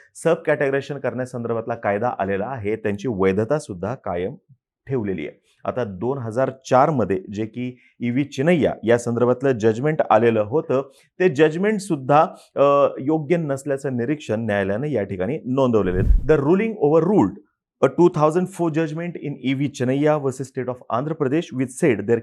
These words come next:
cannot be a sub-classification of S Cs and scheduled tribes for the purpose of reservation. दोन हजार चारचं जजमेंट असं होतं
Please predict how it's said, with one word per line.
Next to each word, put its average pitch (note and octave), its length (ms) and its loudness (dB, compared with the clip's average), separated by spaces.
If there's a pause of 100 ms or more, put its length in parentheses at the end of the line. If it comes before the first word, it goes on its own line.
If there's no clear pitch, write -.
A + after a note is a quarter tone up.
cannot B2 220 -10
be C3 440 -12
a A2+ 40 -4 (140)
sub-classification B2+ 1000 -2
of G2+ 60 -6 (200)
S A2+ 120 -10 (120)
Cs E3 140 -8 (200)
and A#2 120 -2
scheduled A#2+ 480 -4
tribes D3 280 4 (360)
for A#2 100 -2
the B2 100 -4 (140)
purpose C3 340 -6 (140)
of A#2 420 -10
reservation. F2+ 680 -6
दोन G2+ 260 -4
हजार G#2 320 -6 (160)
चारचं B2 360 -6
जजमेंट A2+ 380 -6 (140)
असं G#2+ 220 -2
होतं D3+ 360 2